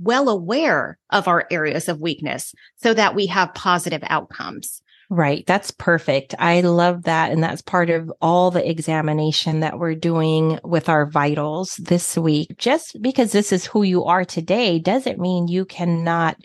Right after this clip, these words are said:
Speaker 2: create the person and be the person that you would like to be. This
Speaker 1: That's right.
Speaker 2: whole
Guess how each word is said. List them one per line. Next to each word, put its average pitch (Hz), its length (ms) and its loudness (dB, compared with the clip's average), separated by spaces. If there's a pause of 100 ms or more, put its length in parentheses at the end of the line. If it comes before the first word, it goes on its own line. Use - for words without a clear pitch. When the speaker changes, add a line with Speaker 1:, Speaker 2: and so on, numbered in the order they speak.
Speaker 2:
create 185 580 0
the 165 80 -2
person 170 640 -2
and 175 260 4
be 185 220 4
the 185 100 4
person 170 480 -2
that 165 140 -2
you 170 140 -2
would 160 180 0
like 156 180 -2
to 165 140 -4
be. 175 360 -2 (200)
This 208 180 2
Speaker 1:
That's - 100 -10
right. 196 140 -4
Speaker 2:
whole 214 460 2